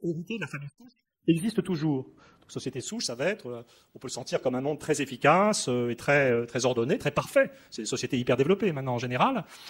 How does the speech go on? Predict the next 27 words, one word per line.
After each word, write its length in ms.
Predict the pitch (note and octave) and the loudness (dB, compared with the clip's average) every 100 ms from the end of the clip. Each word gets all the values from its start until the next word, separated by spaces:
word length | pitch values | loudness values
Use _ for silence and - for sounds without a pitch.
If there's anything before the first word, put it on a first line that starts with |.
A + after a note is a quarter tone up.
| - | -8
Donc 140 | C#3+ B2+ | -6 -4
vous 120 | A#2+ | -6
allez 120 | A#2 | -6
avoir 160 | C3 E3 | -4 -2
la 100 | E3+ | -2
Suède, 520 | - B2+ F3 G3 B2 | 2 4 6 4 0
l'Allemagne, 680 | A2+ A2+ B2 E3 F#3+ F3+ C3+ | -4 0 0 2 0 -4 -6
euh, 180 | B2+ B2+ - - A#2 | -6 -8 -12 -18 -6
la 120 | A2+ | 0
Suisse, 720 | - D3 E3+ G3+ G#3+ G#3 - | 2 2 2 2 0 -2 0
euh, 100 | A#2+ | 4
le 100 | C3 | 6
Japon 300 | C3+ F#3+ A3+ | 6 6 4
par 140 | D3 | 4
exemple. 300 | B2+ B2 A#2 - - _ | 2 0 -6 -10 -20 _
Donc 100 | B2 | 2
moi 80 | D#3+ | 2
je 60 | E3 | 6
vous 80 | |
donne 120 | E3 D#3 | 6 6
un 80 | |
truc 240 | D#3 G3+ - | 4 -2 0
pour 120 | A#2+ | 2
reconnaître 320 | D#3+ F3 E3 | 4 4 0
une 80 | C3+ | -2
société 300 | C#3+ C#3+ B2+ | -8 -6 -6
souche, 320 | - A#3 - | -6 -8 -10